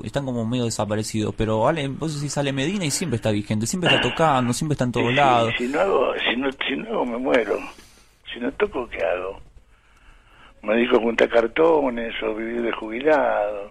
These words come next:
Speaker 2: Tengo
Speaker 1: Claro.
Speaker 2: mi casa, mis cosas, pero... Yo si no sigo tocando, me, me desmayo, qué sé yo.
Speaker 1: ¿Siempre fuiste músico, Ale, desde el principio o, o estabas,
Speaker 2: Yo
Speaker 1: eh?
Speaker 2: empecé a estudiar música a los diez años y no paré nunca más. A los catorce, quince grabé con The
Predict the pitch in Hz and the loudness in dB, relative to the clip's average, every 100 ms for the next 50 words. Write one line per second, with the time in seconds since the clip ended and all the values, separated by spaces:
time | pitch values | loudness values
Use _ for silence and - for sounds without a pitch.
0 | - - 147 113 101 - 151 147 - 101 | -18 2 2 2 -2 2 4 4 -2 -8
1 | 92 92 - 156 113 98 - - - - | -10 -10 -4 -4 -4 -8 -12 -20 -20 -20
2 | - - _ - - - - - - 113 | -20 -20 _ -20 -20 -14 -8 -8 -6 -6
3 | 101 120 110 - 113 131 160 123 92 90 | -4 -4 -6 -6 -6 -4 -4 -6 -10 -8
4 | 85 87 - 92 95 - - 90 87 87 | -10 -10 -12 -8 -6 -6 -4 -2 -4 -6
5 | 98 127 - - 156 156 196 202 160 156 | -12 -12 -14 -14 -12 -4 0 0 0 -2
6 | 151 202 202 156 170 170 143 123 117 110 | -4 -4 -4 -2 0 0 0 2 0 -2
7 | 110 - 160 185 165 123 113 113 113 - | -2 -4 0 2 4 2 2 0 -2 2
8 | 120 117 117 113 127 127 - 123 120 131 | 2 2 2 4 4 0 2 2 4 2
9 | 131 123 110 110 113 - 147 151 123 - | 4 6 6 4 0 4 2 4 -2 -4
10 | 107 107 110 104 104 104 104 113 123 107 | -4 -2 0 0 -2 -6 -8 -2 -2 0
11 | - 98 92 - 101 - 113 - 113 117 | 0 0 0 -2 -4 -2 -4 -4 -8 -10
12 | 113 104 98 104 113 110 98 | -8 -6 0 0 0 -4 -8